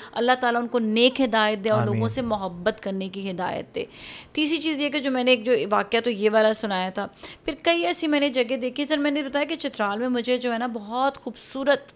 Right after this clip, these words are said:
Speaker 1: मतलब, वहाँ का मुझे ना ऑरा बहुत पॉजिटिव लगता है।
Speaker 2: positive, पीसफुल
Speaker 1: और आपको
Speaker 2: लगा।
Speaker 1: पता,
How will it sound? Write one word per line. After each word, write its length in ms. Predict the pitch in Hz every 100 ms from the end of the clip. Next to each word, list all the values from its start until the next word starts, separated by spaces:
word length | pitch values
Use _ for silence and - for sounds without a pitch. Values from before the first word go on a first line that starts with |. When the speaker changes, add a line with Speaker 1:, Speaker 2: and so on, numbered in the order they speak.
| -
Speaker 1:
मतलब, 280 | 226 220 262 - - - - -
वहाँ 280 | 208 233 311
का 120 | 311
मुझे 280 | 285 262 285
ना 100 | 330
ऑरा 400 | - 214 208 254
बहुत 840 | - - - 240 254 277 277 277 -
पॉजिटिव 440 | - 220 196 233 190
लगता 320 | 165 - -
है। 0 |
Speaker 2:
positive, 420 | 156 151 139 139 131
पीसफुल 380 | 156 151 - 147
Speaker 1:
और 60 | 247
आपको 160 | 120
Speaker 2:
लगा। 100 | 120
Speaker 1:
पता, 100 | 196